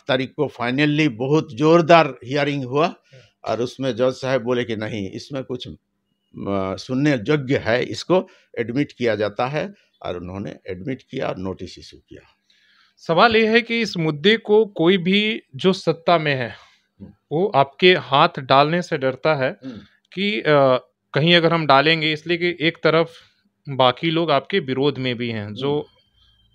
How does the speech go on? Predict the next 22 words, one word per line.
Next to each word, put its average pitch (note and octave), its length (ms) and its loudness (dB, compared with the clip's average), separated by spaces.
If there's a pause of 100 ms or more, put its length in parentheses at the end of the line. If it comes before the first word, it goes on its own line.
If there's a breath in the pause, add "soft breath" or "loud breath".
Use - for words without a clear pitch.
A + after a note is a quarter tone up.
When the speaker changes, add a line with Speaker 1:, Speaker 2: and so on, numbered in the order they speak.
(140)
Speaker 2:
आदिवासी B2 540 2
कम्युनिटी C3 560 -4
है, D3 60 0
वो D3+ 100 0
बोल C3+ 160 -2
रहा D#3 100 0
है, D3+ 60 0
Speaker 1:
हम्म। D3 60 0
Speaker 2:
"अगर D3 100 2
आप C3+ 220 2
कुर्मी C#3 300 0
को D#3 180 -4
अगर C3+ 140 -2
हमारे B2+ 500 -2
एसटी D3+ 260 -6
में D3 120 -4
शामिल C3+ 360 -6
कर B2 160 -2
दिए, C3+ 200 -6
तो E3 120 -12
हमारा C#3+ 420 -2
हक F3 120 -2